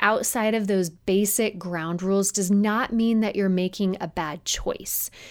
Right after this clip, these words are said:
It doesn't mean that you're doing anything wrong. So when you think about flexing or splurging, this is not cheating. You're not doing anything wrong. So don't apply negativity to it, all right?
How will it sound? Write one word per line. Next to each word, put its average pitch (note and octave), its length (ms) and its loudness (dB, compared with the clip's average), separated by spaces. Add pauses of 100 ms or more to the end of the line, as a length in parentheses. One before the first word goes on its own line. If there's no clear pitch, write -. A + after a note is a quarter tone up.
(100)
It - 60 -20
doesn't A#3 200 4
mean D4 140 4
that D4+ 120 0
you're B3+ 120 2
doing G#3 380 2
anything F3+ 520 -4
wrong. - 360 -8
So G#3 240 0
when G#3 160 2
you G#3+ 140 2
think C#4 240 0
about C4+ 280 0
flexing A#3 960 0 (360)
or E3+ 140 -8
splurging, C4 800 0 (280)
this - 120 -10
is G#3 120 0
not - 280 -2
cheating. G#3+ 600 -2 (140)
You're G3+ 100 2
not A#3 160 2
doing C#4 160 2
anything B3 400 2
wrong. F3 380 -2
So G#3 160 0
don't A3+ 400 2
apply G#3 720 0 (120)
negativity F3+ 680 -2
to - 160 -6
it, - 200 -8
all F3 100 -6
right? G3 340 0